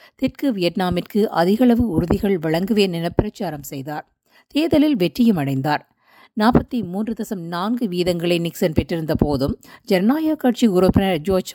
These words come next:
வாலஸும் சுயேட்சையாக போட்டியிட்டு பதிமூன்று தசம் ஐந்து சதவீத வாக்குகளை பெற்றமே நிக்சனுக்கு சாதகமாக அமைந்தது. வெற்றி பெற்ற நிக்சன் பதவிக்கு வந்து சில வாரங்களிலேயே பிரேக்ஃபாஸ்ட் பிளான்,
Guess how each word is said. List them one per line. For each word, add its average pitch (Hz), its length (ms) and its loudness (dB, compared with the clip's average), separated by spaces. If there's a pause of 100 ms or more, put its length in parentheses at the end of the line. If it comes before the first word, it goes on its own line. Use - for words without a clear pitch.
(160)
வாலஸும் 185 600 -2 (280)
சுயேட்சையாக 277 500 2 (140)
போட்டியிட்டு 170 500 -2
பதிமூன்று 214 420 0
தசம் 180 260 -6
ஐந்து 202 400 2
சதவீத 220 360 2
வாக்குகளை 175 480 0
பெற்றமே 175 520 -2
நிக்சனுக்கு 220 440 -6
சாதகமாக 190 680 -2
அமைந்தது. 135 480 -2 (840)
வெற்றி 190 240 2
பெற்ற - 280 0
நிக்சன் 170 420 -4
பதவிக்கு 185 440 -2
வந்து 165 220 -8
சில 160 220 -6
வாரங்களிலேயே 160 920 -2 (360)
பிரேக்ஃபாஸ்ட் 254 540 2
பிளான், 156 260 -2